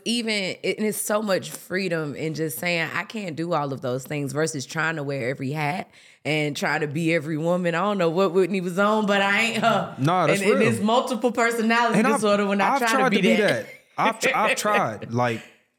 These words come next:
Speaker 2: recovering people pleaser, bruh. Like, came, came from an abusive household.
Speaker 1: <laughs>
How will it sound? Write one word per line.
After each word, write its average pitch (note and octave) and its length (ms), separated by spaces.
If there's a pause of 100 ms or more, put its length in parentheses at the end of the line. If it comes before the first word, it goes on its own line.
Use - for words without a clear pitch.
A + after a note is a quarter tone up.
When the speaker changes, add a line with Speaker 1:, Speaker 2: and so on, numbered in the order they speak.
(120)
Speaker 2:
recovering F#3+ 600
people E3+ 260
pleaser, B2 360
bruh. C3+ 300 (220)
Like, A#2 220 (600)
came, E3 300
came F3 280
from F3 200
an E3 60
abusive D#3+ 400
household. D#3+ 680
Speaker 1:
<laughs> C#4+ 40